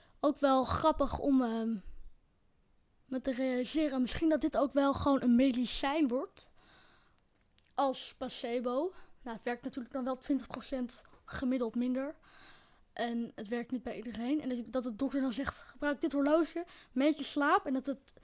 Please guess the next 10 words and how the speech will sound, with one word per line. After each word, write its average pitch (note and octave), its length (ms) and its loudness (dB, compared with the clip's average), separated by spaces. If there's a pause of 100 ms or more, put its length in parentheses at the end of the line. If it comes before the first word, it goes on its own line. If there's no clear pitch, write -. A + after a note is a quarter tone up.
(260)
horloge C#4+ 300 4
dan C#4+ 120 -2
zo C#4+ 180 2
is D4 120 0
geprogrammeerd C#4+ 480 2
dat D4 140 -2
hij D4 120 -2
altijd D4 680 2 (1400)
iets - 200 -10
positiefs, - 920 0